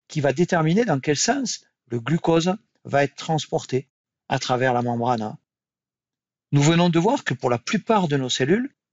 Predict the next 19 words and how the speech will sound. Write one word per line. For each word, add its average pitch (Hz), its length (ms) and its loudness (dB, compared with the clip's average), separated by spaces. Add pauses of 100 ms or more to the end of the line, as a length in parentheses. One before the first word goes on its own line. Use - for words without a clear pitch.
(140)
le 135 120 2
glucose 170 500 2 (260)
est 131 100 0
plus 175 200 -2
concentré 156 640 0 (360)
dans 147 220 0
le 147 120 2
milieu 143 420 0 (320)
extracellulaire 135 960 0 (340)
que 143 100 -2
dans 127 180 2
le 127 100 0
milieu 131 360 -2 (340)
intracellulaire, 123 960 -2 (320)
et 135 240 0 (420)
les - 120 -8
transporteurs 135 840 -2
du 113 100 -16
glucose 151 540 0